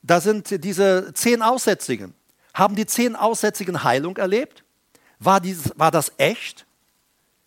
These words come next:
Ja, war echt. Alle haben eine echte Gotteserfahrung gemacht. Sie haben Heilung für ihre Körper erlebt.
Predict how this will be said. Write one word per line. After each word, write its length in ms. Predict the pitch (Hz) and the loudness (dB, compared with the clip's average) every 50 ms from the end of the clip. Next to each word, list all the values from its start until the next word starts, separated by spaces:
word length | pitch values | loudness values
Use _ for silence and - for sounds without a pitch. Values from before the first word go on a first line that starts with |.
| _ _ | _ _
Ja, 380 | - 170 240 233 208 254 208 165 - | 2 4 4 4 4 0 -4 -4 -2
war 220 | - 165 156 - | 0 0 0 0
echt. 240 | - 277 269 - - - - - _ | 0 -2 -2 -4 -8 -16 -20 -8 _
Alle 320 | - 226 269 311 277 214 185 | 2 4 6 6 6 4 4
haben 200 | 196 196 196 196 | 2 2 2 0
eine 280 | 185 180 190 - - | 0 -2 -2 -4 -4
echte 400 | - 262 285 - - - 254 233 | -2 -2 -2 -4 -6 -8 -8 -8
Gotteserfahrung 960 | 175 139 - - 254 254 254 269 214 - - 185 - - 160 151 139 135 127 113 | -8 -6 -2 0 2 2 2 0 -2 -2 -4 -4 -2 2 2 2 2 0 -4 -8
gemacht. 320 | 131 117 107 101 87 - - - - | -8 -10 -8 -10 -10 -12 -18 -20 -8
Sie 160 | - 170 202 | 0 2 2
haben 240 | 208 202 208 175 - | 2 4 2 -2 0
Heilung 340 | - 240 285 294 269 247 220 | 2 4 4 4 2 0 -2
für 120 | - 226 | -2 -2
ihre 100 | 220 214 | -2 -2
Körper 340 | 202 - - 262 254 - 220 | -2 -2 0 0 0 0 -2
erlebt. 300 | 170 135 120 107 104 _ | -4 -4 -4 -8 -10 _